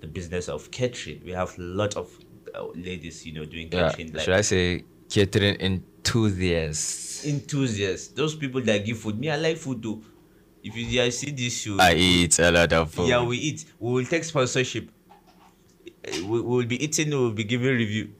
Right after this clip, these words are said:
Speaker 1: We'll eat, sha, then we'll give review later.
Speaker 2: Yeah,
Speaker 1: Yeah.
Speaker 2: kindly sponsor us.
Speaker 1: Kindly spon-, the, all, the, all those kitchens.
Speaker 2: Yeah.
Speaker 1: We have a lot of kitchens in Bauchi State too.
Speaker 2: Like, a lot. A lot.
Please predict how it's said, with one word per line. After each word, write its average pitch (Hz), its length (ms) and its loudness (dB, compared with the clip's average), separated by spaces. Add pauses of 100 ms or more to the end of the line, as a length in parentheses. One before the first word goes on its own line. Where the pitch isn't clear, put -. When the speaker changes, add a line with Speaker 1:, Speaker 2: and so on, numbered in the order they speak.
(580)
Speaker 1:
We'll 120 240 2
eat, 147 140 0
sha, 117 220 2
then 131 200 4
we'll 113 140 2
give 117 160 0
review 107 500 -4
later. 95 240 -8 (140)
Speaker 2:
Yeah, 90 380 4 (100)
Speaker 1:
Yeah. 85 120 -2
Speaker 2:
kindly 123 340 4
sponsor 98 360 4
us. 87 380 4
Speaker 1:
Kindly 139 260 2
spon-, 110 360 -4
the, 135 100 2
all, 156 140 4
the, 147 120 0
all 170 160 -2
those 139 280 -4
kitchens. 113 640 -6 (240)
Speaker 2:
Yeah. 60 380 -2 (240)
Speaker 1:
We - 60 -4
have 175 160 -4
a 131 60 -8
lot 127 220 0
of 107 120 0
kitchens 95 420 -8
in 78 100 -12
Bauchi 80 340 -12
State 78 260 -14
too. 71 220 -14 (140)
Speaker 2:
Like, 85 300 2
a 85 100 4
lot. 82 680 2 (300)
A 82 120 -2
lot. 78 500 0